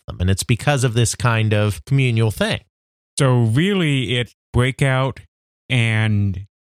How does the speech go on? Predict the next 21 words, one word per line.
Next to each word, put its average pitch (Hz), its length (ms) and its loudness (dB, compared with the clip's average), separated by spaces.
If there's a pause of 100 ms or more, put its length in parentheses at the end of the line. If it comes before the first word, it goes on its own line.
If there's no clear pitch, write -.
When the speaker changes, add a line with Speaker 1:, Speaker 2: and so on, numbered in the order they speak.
(140)
Speaker 2:
Space 156 240 0
Invaders 95 640 0
that 104 160 0
are 98 340 0 (320)
really 143 440 0
the 107 180 0
foundation 110 1300 0 (100)
of 98 540 0 (240)
the 113 180 2
Japanese 104 800 0 (300)
video 107 260 2
game 95 320 2
arcade 107 640 0
industry, 98 720 0 (240)
because 107 640 2 (220)
you 110 160 4
have 98 520 2 (220)
Breakout 117 640 0
that 110 160 -2
really 107 440 2
gets 120 320 -4